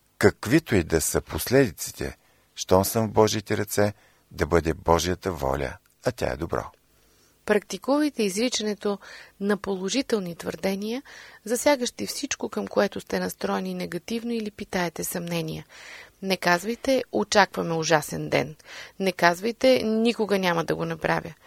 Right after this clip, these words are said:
Speaker 2: А казвайте: „Ще го направя с Божията помощ.“
Speaker 1: Никога не водете обезкуражителен разговор. Вдъхвайте си вяра по време на разговор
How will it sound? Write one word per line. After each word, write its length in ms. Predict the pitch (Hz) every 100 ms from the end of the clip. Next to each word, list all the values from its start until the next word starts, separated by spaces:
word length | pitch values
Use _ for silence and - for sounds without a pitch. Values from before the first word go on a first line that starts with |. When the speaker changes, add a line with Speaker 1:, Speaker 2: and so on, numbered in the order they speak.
| - - -
Speaker 2:
А 120 | 185
казвайте: 720 | - 185 180 185 - 175 160 -
„Ще 240 | - -
го 120 | 160 156
направя 500 | 160 208 214 165 147 _ -
с 100 | -
Божията 460 | 170 135 123 -
помощ.“ 580 | - - - - - - _ -
Speaker 1:
Никога 480 | 87 90 95 104 110
не 80 | 110
водете 380 | 98 82 82 82
обезкуражителен 840 | 69 - - 71 73 76 82 80
разговор. 560 | 69 65 62 53 - - _ _ _ _ _
Вдъхвайте 480 | 80 87 - 80 78
си 160 | - 71
вяра 280 | 80 101
по 140 | - -
време 280 | 71 69 64
на 160 | 58
разговор 500 | 67 73 - 92 -